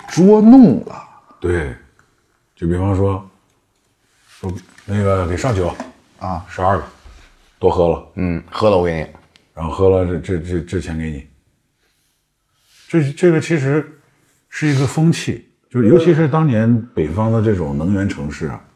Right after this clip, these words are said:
Speaker 3: 能源城市，直接就
Speaker 1: 这个
Speaker 3: 东三省就完事儿了。
Speaker 1: 这个指向
Speaker 3: 能源城市。
Speaker 1: 这个指向不，北方全是能源城市。
Speaker 2: 它最，
Speaker 1: 哦。
Speaker 2: 最奇怪的就是，有意思的是在哪儿呢？就是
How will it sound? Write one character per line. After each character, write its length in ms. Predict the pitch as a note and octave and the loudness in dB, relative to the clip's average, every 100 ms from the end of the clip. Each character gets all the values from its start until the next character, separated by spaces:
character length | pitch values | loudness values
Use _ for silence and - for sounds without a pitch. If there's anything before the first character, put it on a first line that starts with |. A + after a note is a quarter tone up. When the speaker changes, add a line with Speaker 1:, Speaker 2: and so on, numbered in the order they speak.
| _ _ _ _ _ - - - | _ _ _ _ _ -18 -10 -4
Speaker 3:
能 340 | A#2 A2 G#2+ C#3+ | 2 4 6 6
源 240 | A2+ A#2 | 6 6
城 140 | B2+ F2 G2 | 4 2 2
市， 180 | F#2+ G2+ - | 2 2 4
直 180 | E3+ | 6
接 160 | A3+ C4 | 6 6
就 160 | A3+ F#3 - | 6 2 4
Speaker 1:
这 100 | G3+ | 6
个 80 | D4+ | 8
Speaker 3:
东 80 | D4+ | 8
三 240 | D#4+ D#4+ | 8 8
省 180 | A#3+ C#3+ | 6 4
就 100 | E3+ | 4
完 180 | G3 G3 | 6 6
事 100 | A#3+ | 6
儿 100 | C#4 | 6
了。 80 | E3+ | 6
Speaker 1:
这 80 | E3+ | 6
个 100 | C3+ | 8
指 60 | |
向 100 | A#3 | 8
Speaker 3:
能 140 | C4+ F#4 | 8 8
源 320 | D#4+ A#3+ G#3 | 8 8 6
城 140 | G3+ | 6
市。 60 | F3 | 6
Speaker 1:
这 100 | C#3 | 6
个 40 | |
指 200 | - A#2 | 4 2
向 200 | A2 E3 G2+ - - | 4 4 2 -2 2
不， 100 | C3 - - | 2 2 2
北 160 | A2+ | 2
方 180 | C#3+ D3 | 4 2
全 180 | - D3+ | 6 6
是 120 | F3+ | 6
能 120 | A#2 | 6
源 160 | A2+ A#2+ | 6 4
城 240 | C3 C3 - | 2 -4 -2
市。 160 | D#2+ - - _ _ | -6 -6 -20 _ _
Speaker 2:
它 140 | D#3+ | -2
最， 260 | F#3+ F#3 C#3+ | 4 6 6
Speaker 1:
哦。 60 | - | 2
Speaker 2:
最 200 | - F3 | 2 2
奇 220 | - A#2 | 2 0
怪 220 | G#2+ - | 2 4
的 180 | A#2 C#3 | 4 4
就 80 | A2+ | 2
是， 340 | D3+ B2 A2 - _ _ _ _ _ _ _ _ _ | 2 0 -4 -12 _ _ _ _ _ _ _ _ _
有 160 | F#2+ G2 | 0 6
意 120 | F#3 | 6
思 140 | D#3+ D#3+ | 6 4
的 80 | |
是 140 | B2+ D3+ | 2 2
在 120 | D#3+ | 2
哪 160 | B2+ E2+ | 0 -4
儿 140 | A1 | -10
呢？ 120 | B1 D2 | -10 -6
就 140 | G2+ | -6
是 500 | F2 F2 E2 C#2+ C#2 | -4 -6 -6 -8 -14